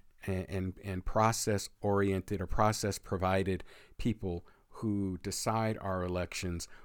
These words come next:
with partisans who are gonna vote, you know, a party line or a party candidate just because they're in the party. Uh, we need to make sure that our elections accurately reflect our wishes,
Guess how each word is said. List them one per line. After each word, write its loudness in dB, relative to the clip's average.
with 2
partisans 0
who 4
are 4
gonna 2
vote, 2
you -4
know, -8
a -6
party 4
line 4
or -2
a -4
party 0
candidate 0
just -4
because 0
they're 2
in 0
the -2
party. -2
Uh, -4
we 2
need 4
to -4
make 0
sure -2
that 0
our 8
elections 0
accurately 0
reflect -2
our 2
wishes, -4